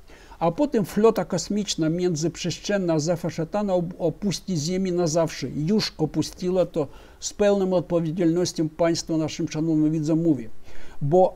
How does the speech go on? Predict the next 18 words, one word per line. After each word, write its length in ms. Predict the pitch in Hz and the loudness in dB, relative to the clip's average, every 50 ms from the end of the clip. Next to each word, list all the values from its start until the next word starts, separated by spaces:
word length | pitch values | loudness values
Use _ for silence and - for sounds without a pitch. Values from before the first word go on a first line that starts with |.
| - - | -4 -10
przebywanie 760 | - - - 180 175 165 185 185 175 214 220 233 220 202 180 | -4 -2 0 2 2 4 2 2 4 4 4 4 2 0 0
w 80 | 170 - | -2 -2
pobliżu 580 | - 175 170 160 160 175 202 208 170 147 175 | -2 0 0 2 2 2 0 0 0 0 0
Ziemi 460 | 170 139 143 160 160 160 170 180 180 160 | 0 0 2 2 2 2 2 2 -2 -4
stało 400 | - - - 180 190 196 190 175 | -4 -4 -2 -2 0 0 -2 -2
się 160 | - - 170 | -2 -4 -4
dla 200 | 151 147 175 170 | -2 -2 0 0
nich 220 | 180 170 143 135 | 0 0 0 0
bardzo 440 | 156 143 165 165 170 175 160 160 170 | 0 0 0 0 0 0 0 0 0
niebezpieczne. 760 | 170 175 170 160 156 151 - - 175 147 135 - - - 117 - - - - - - - - - - - | 0 0 0 -2 -2 -4 -2 0 0 0 0 -2 -8 -14 -16 -18 -20 -20 -20 -20 -20 -20 -20 -14 -6 0
Na 160 | 151 - 170 | 2 2 2
końcu 360 | - - 262 269 214 - 196 | 2 4 2 2 2 2 -2
chcę, 340 | - - - - 202 220 220 214 - - - - - - 175 180 | -4 -4 -2 2 4 4 4 2 -2 -8 -20 -12 -6 -2 2 2
e, 100 | 170 175 | 2 4
już 200 | 180 170 - - | 2 0 -2 -2
od 240 | - 180 170 - | -2 -4 -2 0
siebie 460 | - - 175 160 147 135 156 170 196 208 - - - | 0 2 2 2 2 2 2 2 0 -2 -6 -6 -4
dodać, 480 | 165 143 160 180 175 160 170 185 - | 0 2 4 4 6 6 6 4 4